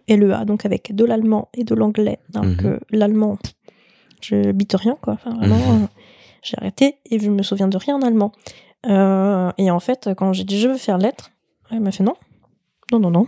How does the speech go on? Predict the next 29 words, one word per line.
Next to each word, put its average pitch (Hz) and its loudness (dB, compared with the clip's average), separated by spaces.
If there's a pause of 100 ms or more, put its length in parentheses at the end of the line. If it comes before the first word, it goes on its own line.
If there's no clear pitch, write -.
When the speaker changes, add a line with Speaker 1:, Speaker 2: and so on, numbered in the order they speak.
(100)
Speaker 1:
non, 214 2
tu - -10
feras - -6
pas - -6
lettres, 208 -2
faut - -8
que 190 -10
tu - -10
fasses 196 -2
du 185 -4
commerce, 254 0
machin. » 180 -4
C'était - -10
une 185 0
histoire 185 -4
d'argent. 175 0 (1800)
Et 226 8
j'ai 214 4
dû 196 -6
argumenter 202 2 (2000)
pour 269 2
qu'elle 202 2
me 190 2
laisse 190 -2
partir - -10 (380)
Speaker 2:
Mhm. 98 2
Speaker 1:
en 254 0
lettres. - -12 (1120)
Voilà. 233 2